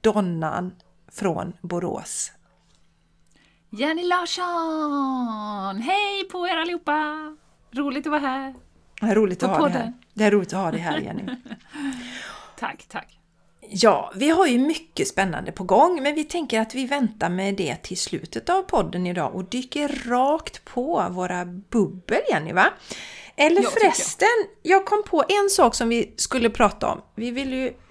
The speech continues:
Speaker 1: dela lite feedback. Vi tycker ju om när ni, ni, eh, ger oss feedback. Och,
Speaker 2: Mm.
Speaker 1: eh, vi hade ett avsnitt för några veckor sedan som heter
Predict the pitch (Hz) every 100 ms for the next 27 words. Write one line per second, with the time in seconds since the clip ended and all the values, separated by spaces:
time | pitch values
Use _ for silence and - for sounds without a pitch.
0 | 262 - 302 294 208 220 269 403 453 240
1 | - 254 - 214 170 - - 196 - 277
2 | - 359 - 294 - 214 180 180 185 190
3 | 175 - _ 202 190 170 175 170 175 170
4 | - - - 190 - - 160 - 202 539
5 | - - _ - - - - - 247 240
6 | 240 208 247 226 226 220 - - - _
7 | - 202 208 214 202 - 190 - 190 180
8 | - - 180 185 208 185 180 180 180 175
9 | 247 302 - 220 214 190 - - 190